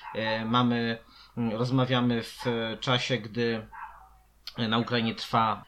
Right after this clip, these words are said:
e, rosyjska inwazja. Ty zajmujesz się Ukrainą i, e, kwestią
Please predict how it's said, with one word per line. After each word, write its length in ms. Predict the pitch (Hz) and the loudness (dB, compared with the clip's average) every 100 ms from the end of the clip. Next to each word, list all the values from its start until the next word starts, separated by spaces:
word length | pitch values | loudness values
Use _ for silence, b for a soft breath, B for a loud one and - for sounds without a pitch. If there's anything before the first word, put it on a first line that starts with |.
| - | -6
e, 520 | 101 98 104 - 120 | -4 -2 -4 -4 -4
rosyjska 520 | 123 143 143 - 139 | -2 0 -2 0 2
inwazja. 720 | 113 107 131 123 139 143 156 - | 2 4 2 4 2 0 -2 -2
Ty 160 | 160 170 | 0 4
zajmujesz 500 | 175 160 170 165 - | 4 4 4 4 2
się 600 | - 151 147 151 147 139 - - | 0 0 0 -4 -8 -14 -16 -10
Ukrainą 920 | 131 - 135 135 151 143 131 127 127 - _ | -6 2 4 4 4 2 2 2 -2 -6 _
i, 380 | 127 120 117 113 | -6 -4 -2 -2
e, 280 | 113 113 110 - | -2 -4 -6 -8
kwestią 800 | - 131 - - 127 117 113 | -2 0 0 0 0 2 -2